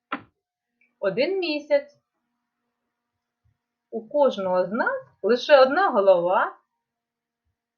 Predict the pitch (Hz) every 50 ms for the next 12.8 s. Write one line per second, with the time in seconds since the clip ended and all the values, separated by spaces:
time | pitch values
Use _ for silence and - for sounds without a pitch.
0 | _ _ _ _ _ _ _ _ _ _ _ _ _ _ _ _ _ _ _ _
1 | _ _ _ _ _ _ _ _ _ _ _ _ _ _ - 539 539 539 - -
2 | - 220 208 202 262 285 294 277 277 _ _ - 190 185 202 202 196 190 190 -
3 | - - - - _ _ _ _ _ _ _ _ _ _ _ _ 202 196 202 202
4 | 202 - 240 220 185 - - - 185 - - 190 180 202 214 214 208 208 - -
5 | 175 - 180 170 - 208 190 - 208 185 175 165 165 165 156 233 311 415 - -
6 | 202 180 175 - 185 180 180 175 - _ - 269 359 415 381 294 269 262 262 262
7 | 254 _ _ _ _ _ _ _ _ _ _ _ _ _ - 208 220 233 233 226
8 | 226 - 190 180 175 170 170 156 147 175 160 160 180 - _ _ _ _ _ _
9 | _ _ _ _ _ _ _ _ _ - 190 190 180 165 175 180 208 294 370 381
10 | 339 277 247 226 320 370 381 339 294 294 311 320 - - - - - - _ _
11 | _ - 427 466 494 494 480 392 247 202 190 214 262 311 330 330 - - 330 320
12 | 320 339 320 320 - 320 311 294 214 175 175 - - - 170 170